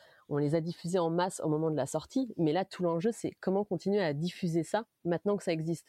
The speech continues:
Parce que c'est bien beau d'avoir eu, euh, X téléchargements ou X vues, euh, euh, les deux semaines qui suivent, mais comment est-ce que tu arrives à, à garder, euh, euh, ce chiffre-là, euh, les mois qui suivent ? Et en fait, il y a, hum,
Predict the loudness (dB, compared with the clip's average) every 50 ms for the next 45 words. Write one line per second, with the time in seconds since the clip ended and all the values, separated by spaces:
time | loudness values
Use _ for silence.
0 | _ _ _ -8 -8 -6 -4 -2 0 2 2 2 0 -4 _ -20 -20 -20 -20 -4
1 | -2 0 0 2 2 2 2 2 2 2 2 2 2 0 0 0 0 0 2 0
2 | 0 -2 -4 -8 -8 -4 -2 -2 0 0 0 0 0 0 0 2 2 2 2 2
3 | 2 0 0 -2 -4 -4 -4 -2 0 0 2 2 2 2 2 2 0 -2 -6 -14
4 | -20 -20 _ _ -4 -2 0 2 2 2 2 2 0 0 0 0 0 0 -2 -6
5 | -4 0 0 0 0 0 -4 -6 _ -2 0 0 0 0 0 0 0 0 0 -2
6 | -4 -4 -2 -2 0 2 2 2 2 0 0 0 0 -2 -2 -4 -4 -6 -6 _
7 | -4 -2 0 0 0 0 0 0 2 2 2 4 2 0 -2 -4 -6 -12 -18 -20
8 | _ _ _ -6 -4 -4 -4 -4 -6 -6 -6 -2 0 0 0 0 0 0 0 0
9 | 2 2 2 2 2 2 2 2 2 0 0 0 0 0 2 2 0 0 0 -2
10 | -6 -8 -4 -2 -2 -2 -2 -4 -10 -16 -20 -20 -20 -20 _ -2 0 0 2 2
11 | 2 0 0 0 0 0 0 0 -2 -2 -2 -2 -2 -4 -4 -4 -6